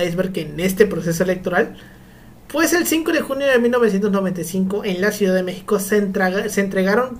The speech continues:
treinta y dos cajas con documentación electoral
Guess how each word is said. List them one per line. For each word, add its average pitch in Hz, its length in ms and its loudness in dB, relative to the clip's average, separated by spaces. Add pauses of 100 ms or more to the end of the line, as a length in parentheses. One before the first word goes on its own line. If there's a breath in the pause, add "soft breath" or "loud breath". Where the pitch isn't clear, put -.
treinta 196 420 4
y 180 80 2
dos 214 240 2
cajas 208 460 0
con 180 240 -2
documentación 160 680 -4
electoral 185 560 -2